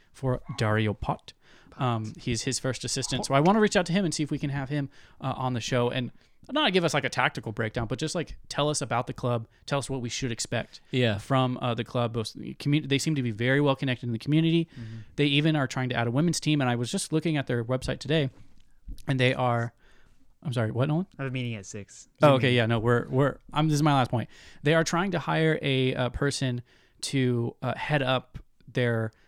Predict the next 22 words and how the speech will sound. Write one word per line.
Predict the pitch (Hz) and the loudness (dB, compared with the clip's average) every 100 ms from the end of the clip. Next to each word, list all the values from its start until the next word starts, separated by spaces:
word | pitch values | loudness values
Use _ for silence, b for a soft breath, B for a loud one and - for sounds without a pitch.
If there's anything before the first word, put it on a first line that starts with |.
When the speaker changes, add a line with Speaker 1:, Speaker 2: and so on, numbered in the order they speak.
| b b - - | b b -20 -14
Speaker 1:
women's | 139 135 160 147 | 0 4 6 4
team | - 156 131 | 2 0 0
initiative. | 120 147 123 - - | 0 -2 -4 -10 -12
Like, | 135 - | -10 -6
they're | 117 | -4
trying | - 123 | -2 -2
to | |
give | 117 127 | -2 -2
them | 131 127 | -2 -4
a | |
full-time | - 123 117 120 | -4 -4 -4 -2
position | 120 117 120 117 110 - - | 0 0 0 -2 -4 -10 -2
to | 135 | 0
bring | 127 139 135 | 4 4 4
a | |
women's | 127 123 - | 4 2 0
team | 117 113 - _ _ _ - | 0 -2 -6 _ _ _ -10
to | 131 | -4
Oakland. | 123 - 110 | -2 -2 -2
So | 151 | -2
I | - 143 | -2 -2
think | - 160 | 0 -2